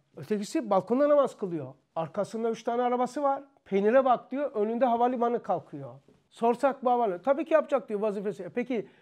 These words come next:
yapması gerekenler yapmadı tarih boyu. "Niye yapmadın?" diye niye sormuyorsun?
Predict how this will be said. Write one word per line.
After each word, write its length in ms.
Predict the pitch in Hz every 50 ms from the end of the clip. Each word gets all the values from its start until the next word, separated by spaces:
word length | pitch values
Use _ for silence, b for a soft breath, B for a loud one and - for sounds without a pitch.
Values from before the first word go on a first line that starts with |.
| B B
yapması 400 | 180 190 196 - 247 233 233 330
gerekenler 960 | 320 262 262 285 269 262 254 254 - - 262 254 247 240 233 233 240 240 233
yapmadı 920 | 202 185 170 165 190 240 269 277 277 - 247 220 202 165 180 180 156 - - _ _ _ _ _ _
tarih 360 | - - 196 196 196 226 208 - -
boyu. 340 | 202 190 185 175 143 127 b b b b b b b b -
"Niye 280 | 202 254 320 359 381
yapmadın?" 600 | 339 311 285 269 277 240 240 220 190 233 220 202
diye 200 | 185 220 208 180
niye 240 | 156 160 196 262 302
sormuyorsun? 720 | 277 - - 202 190 185 170 156 156 143 139 - - 143 139